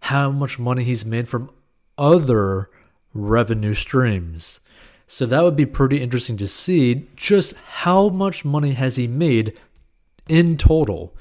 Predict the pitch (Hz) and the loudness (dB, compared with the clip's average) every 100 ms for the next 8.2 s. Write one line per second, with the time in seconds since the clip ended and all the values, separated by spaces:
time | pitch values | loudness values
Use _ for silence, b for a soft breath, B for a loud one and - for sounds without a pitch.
0 | b b - 117 156 156 151 127 139 131 | b b -10 -2 0 2 2 2 0 -2
1 | - - - 135 160 175 175 - 160 151 | -6 -6 0 2 4 2 0 0 -4 -2
2 | 147 151 143 143 - 117 117 113 b b | -2 -2 -2 -4 -2 2 2 0 b b
3 | b b - 113 127 127 131 - 110 104 | b b -6 -2 0 -2 -4 -6 -6 -4
4 | 95 - _ - 101 - 90 80 104 - | -6 -10 _ -8 -8 -8 -12 -14 -18 -20
5 | _ _ _ _ _ _ _ _ _ _ | _ _ _ _ _ _ _ _ _ _
6 | _ _ _ _ 110 123 120 113 123 120 | _ _ _ _ 0 2 2 2 -2 0
7 | 117 107 101 98 117 101 101 139 175 - | 0 -2 -4 -2 -2 -2 2 2 0 -6
8 | _ _ | _ _